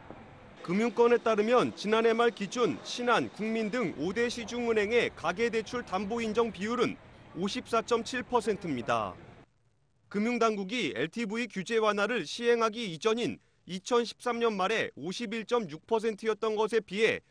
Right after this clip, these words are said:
삼점일 퍼센트 포인트 높아졌습니다. 같은 기간 부동산 가격은 국민은행 부동산 지수를 기준으로 구십삼점팔에서 백일 점 사로 팔점일 퍼센트 상승했습니다.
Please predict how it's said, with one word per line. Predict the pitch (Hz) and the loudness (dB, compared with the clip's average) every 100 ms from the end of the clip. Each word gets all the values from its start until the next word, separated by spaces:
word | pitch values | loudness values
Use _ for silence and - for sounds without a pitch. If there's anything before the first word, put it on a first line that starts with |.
| _ _ | _ _
삼점일 | - 240 233 247 190 190 | -2 -2 2 0 2 -2
퍼센트 | 233 226 233 220 | 0 2 2 -2
포인트 | 208 220 196 190 | -2 -2 -2 -2
높아졌습니다. | 170 165 202 170 160 - 117 110 113 98 95 _ _ _ _ _ _ _ _ _ - | -4 -2 -2 0 -4 -4 -4 0 0 0 -6 _ _ _ _ _ _ _ _ _ -4
같은 | 165 - 247 | -4 0 0
기간 | 220 220 233 143 | 2 4 4 2
부동산 | 175 226 226 247 | -2 0 2 2
가격은 | 233 196 214 247 104 - _ | 4 4 4 2 0 -8 _
국민은행 | - 214 233 226 233 214 | -4 0 2 4 4 2
부동산 | 196 202 233 240 233 | -2 -2 2 2 2
지수를 | 214 220 226 226 | -2 -4 -4 -2
기준으로 | 202 196 214 247 160 80 _ _ _ | -4 -2 0 0 0 -2 _ _ _
구십삼점팔에서 | - 190 240 240 226 - 240 226 220 202 247 190 110 | -10 -8 -2 0 2 0 2 2 2 4 2 2 0
백일 | 180 185 226 | -2 0 0
점 | 208 240 | 0 0
사로 | 226 202 226 - _ _ _ | 2 2 2 0 _ _ _
팔점일 | - 240 202 254 190 208 | 2 2 4 2 2 0
퍼센트 | 240 226 240 226 | 0 0 -2 -2
상승했습니다. | 226 220 214 202 - 135 117 123 117 92 | -2 -2 0 -2 -2 -4 0 2 2 0